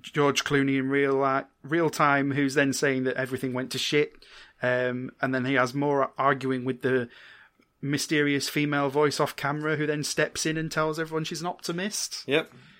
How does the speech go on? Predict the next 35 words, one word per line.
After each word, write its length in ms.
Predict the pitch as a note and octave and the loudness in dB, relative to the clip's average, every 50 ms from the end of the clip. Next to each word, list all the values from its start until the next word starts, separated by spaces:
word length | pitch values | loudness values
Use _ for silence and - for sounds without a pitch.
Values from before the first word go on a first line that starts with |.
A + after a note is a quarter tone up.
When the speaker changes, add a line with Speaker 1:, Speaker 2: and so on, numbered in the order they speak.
| - _ _ - | -20 _ _ -6
Speaker 1:
Um, 80 | - C#3+ | -2 0
Speaker 2:
And 120 | D3 D3 | 0 0
Speaker 1:
and 140 | D3 D3+ D3 | 0 -2 -4
Speaker 2:
then 100 | A2 A2 - | -6 -6 -6
Speaker 1:
then 100 | - D3+ | -6 -2
Speaker 2:
so 140 | D#3 E3 D#3+ | 2 2 2
Speaker 1:
we 100 | E3+ E3+ | 2 4
get 200 | - F3+ E3+ - | 2 2 2 4
her 200 | E3+ G3 A#3+ C#4 | 4 6 6 6
backstory. 760 | - - E3 - - - - - D3+ B2+ A#2+ A#2 A2 G2+ G#2 G#2 | 6 6 4 4 4 -2 -4 -4 -2 -2 -2 -2 -2 -2 -4 -4
Speaker 2:
We 80 | G#2+ | -2
do. 220 | - B2+ B2 A#2+ G#2+ | 2 4 4 4 4
So 180 | - - A#2 G2+ | 2 0 0 0
this 200 | A2 A#2 - - | 0 -2 -4 -2
is 120 | G#2 - | -4 -4
Casey. 680 | - - - A#2+ A2 G2 - - F2+ F2+ G#2 - - _ _ _ | -6 -4 -4 -4 -2 0 -2 -2 -2 -4 -6 -8 -12 _ _ _
Speaker 1:
Yeah. 260 | - C3+ B2 C3+ D#3+ - - - - - - - - _ _ | -6 -4 -2 -2 -2 -4 -6 -16 -20 -20 -20 -20 -20 _ _
We 140 | D3+ C#3+ D3+ | -6 -6 0
get 180 | D3 F#3 - D#3 | 0 2 2 2
a 80 | D3+ | 0
quick 360 | - - - A3 A3+ A3+ - | -2 0 4 4 4 4 4
shot 320 | - - - E3+ - - D#3 | 2 0 2 0 0 0 0
of 140 | D3+ D3 - | -2 -2 0
her 260 | D#3 D#3 D3+ D3 C#3+ | 0 2 4 4 4
in 160 | C#3+ D3 C#3 | 2 0 -2
two 100 | - D3+ | -2 0
thousand 280 | C#3+ D3 C#3+ C3+ C#3+ C#3+ | 2 2 2 2 0 -4
and 100 | C3+ C3 | -4 -4
three 240 | - C#3 C3+ C3+ C3+ | 0 0 2 2 2
as 140 | C3 B2 C3 | 2 0 -2
a 40 | C3 | -2
young, 280 | C3+ C#3 C#3+ C#3+ C#3+ - - | 0 0 0 0 0 -6 -2
very 280 | B2+ D3 D#3 C#3+ C3+ | 2 4 4 4 4
young 220 | C3 C3 B2+ C3 B2 | 0 0 -2 -4 -6
child 560 | - - C3+ B2 B2 B2 A#2+ A#2+ A#2 A#2 | -4 -4 -2 -2 -2 -2 -4 -4 -6 -8